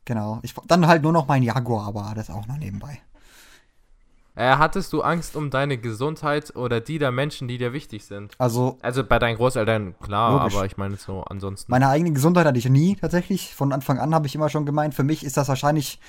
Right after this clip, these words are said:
Speaker 1: eine normale Grippe. Okay, klar, null Komma null eins Prozent ist schon, aber, äh, deswegen ein-, brauche ich jetzt nicht extra mega viel Angst zu haben oder sowas, ne, wie, äh, oder irgendwie zu überreagieren. Von dem her habe ich das ganz schnell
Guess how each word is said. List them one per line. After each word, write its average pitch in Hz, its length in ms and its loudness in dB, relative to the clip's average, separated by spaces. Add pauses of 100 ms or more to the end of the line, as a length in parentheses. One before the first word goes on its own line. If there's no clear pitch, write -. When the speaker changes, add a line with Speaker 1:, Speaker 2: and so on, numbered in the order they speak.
(180)
Speaker 1:
eine 131 140 2
normale 131 420 4
Grippe. 139 320 -2
Okay, 131 280 4
klar, 117 220 4
null 131 180 2
Komma 120 200 -2
null 120 200 0
eins 120 200 -4
Prozent - 420 -6
ist - 200 -6
schon, 120 340 -2
aber, 110 340 -8
äh, 101 220 -10 (540)
deswegen 131 580 0
ein-, 160 180 -6
brauche - 280 -4
ich 123 60 -2
jetzt 131 120 0
nicht - 160 -2
extra 131 240 -4
mega 123 220 0
viel 123 160 -6
Angst 127 240 -6
zu 113 100 -4
haben 113 220 -4
oder 110 120 -2
sowas, 117 380 -6
ne, 120 240 -2
wie, 104 460 -8 (580)
äh, 113 60 -8
oder 107 240 -8
irgendwie 110 240 -4
zu 113 100 -8
überreagieren. 110 600 -6 (160)
Von 117 140 -4
dem 117 120 -2
her 120 80 -2
habe 113 100 -4
ich 110 60 -6
das 117 140 -6
ganz 127 180 -2
schnell 110 240 -4